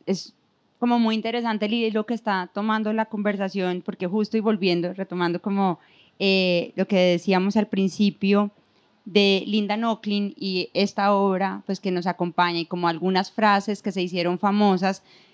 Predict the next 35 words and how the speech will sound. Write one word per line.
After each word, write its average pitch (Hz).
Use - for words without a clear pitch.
como 202
por 202
ejemplo 196
que 220
dentro 196
de 185
las 185
ventajas 196
de 214
ser 208
mujer 190
está 190
que 180
te 214
incluyan 196
en 202
las 180
versiones 175
revisadas 180
de 196
la 180
historia 165
del 190
arte, 170
que 208
de 196
alguna 185
manera 202
nos 214
lleva 185
a 214
pensar 180
un 190
poco 202
que 180